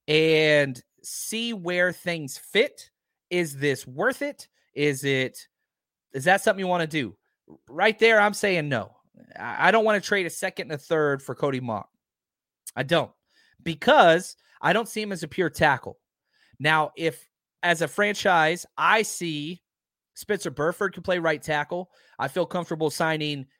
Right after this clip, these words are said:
Daniel Brunskill to play right tackle. Um, and so then I wanna slide him in or something along those lines. Then maybe you could have that conversation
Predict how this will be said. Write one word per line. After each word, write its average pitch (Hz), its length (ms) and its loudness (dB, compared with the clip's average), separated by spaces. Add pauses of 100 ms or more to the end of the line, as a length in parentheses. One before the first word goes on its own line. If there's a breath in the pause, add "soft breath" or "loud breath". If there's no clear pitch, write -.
Daniel 160 280 -4
Brunskill 165 540 -2
to 151 60 -10
play 151 200 0
right 143 240 -2
tackle. 160 500 -4 (320 soft breath)
Um, 127 400 0
and 139 160 -6
so 151 120 -2
then 151 160 0
I 151 60 0
wanna 156 160 -2
slide 160 340 0
him 156 180 -6
in 156 120 -4
or 143 80 -2
something 156 280 -6
along 139 220 -2
those 147 220 -2
lines. 151 300 -4
Then 127 200 -8
maybe 147 240 -6
you 143 60 -8
could 135 140 -4
have 139 140 0
that 127 120 -2
conversation 139 720 -6